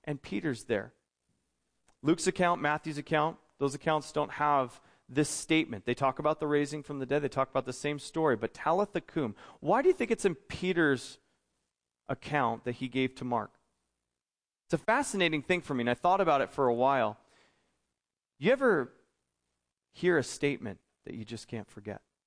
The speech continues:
You ever hear something said in a certain way and you never forget it? Peter remembered this. He remembered the Aramaic expression that Jesus said over her.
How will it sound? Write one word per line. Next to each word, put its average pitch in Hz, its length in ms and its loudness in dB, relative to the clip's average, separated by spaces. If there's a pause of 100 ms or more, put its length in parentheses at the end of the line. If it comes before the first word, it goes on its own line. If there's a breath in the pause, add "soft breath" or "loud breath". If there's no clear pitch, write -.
(1200)
You 139 120 4
ever 196 180 2
hear 175 260 2
something 151 420 -4
said 139 320 2
in 120 60 -6
a 117 60 -4
certain 131 380 -4
way 113 240 -2
and 104 80 -8
you 104 80 -12
never 107 280 -6
forget 101 400 -10
it? - 100 -18 (3000)
Peter 151 240 2
remembered 107 480 -2
this. - 380 -20 (1300)
He 170 160 4
remembered 156 500 2
the 143 100 2
Aramaic 131 460 2
expression 127 560 -4
that 113 160 -4
Jesus 120 540 -6 (160)
said 156 360 0
over 113 280 -2
her. 104 340 -10